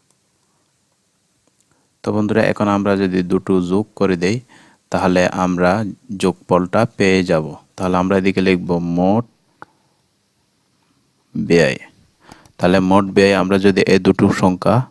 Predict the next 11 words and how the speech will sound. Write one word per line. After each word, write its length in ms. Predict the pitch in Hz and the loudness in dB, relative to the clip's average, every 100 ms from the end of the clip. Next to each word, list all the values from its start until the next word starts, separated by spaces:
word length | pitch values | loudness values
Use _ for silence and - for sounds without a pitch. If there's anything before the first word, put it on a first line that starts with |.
| - - - _ - | -16 -20 -20 _ -2
যোগ 220 | 92 92 - | 0 0 0
করি, 240 | 95 98 104 | 0 2 0
আমরা 280 | 87 87 85 | -2 0 0
পাবো 420 | 85 82 87 101 | 0 0 -2 -4
সাত 360 | - - 85 - | -6 -2 -2 -4
হাজার 400 | - 82 82 95 104 - | -6 -4 -2 -4 -4 -6
ছয়শত 560 | 87 85 82 80 - 98 123 _ _ _ _ _ _ _ _ _ _ _ _ _ - | -2 -2 -2 -6 -6 -6 -6 _ _ _ _ _ _ _ _ _ _ _ _ _ -2
টাকা। 340 | 82 - 64 - - _ - - _ _ _ _ _ _ _ _ _ _ _ _ _ _ _ _ _ _ _ _ _ _ _ _ _ _ _ - | -2 -2 -8 -8 -16 _ -20 -20 _ _ _ _ _ _ _ _ _ _ _ _ _ _ _ _ _ _ _ _ _ _ _ _ _ _ _ 0
বন্ধুরা, 380 | 98 101 110 117 - - | 2 4 2 0 -4 -2
এবার 260 | 98 113 | 2 4
আমরা 280 | 95 95 | 2 0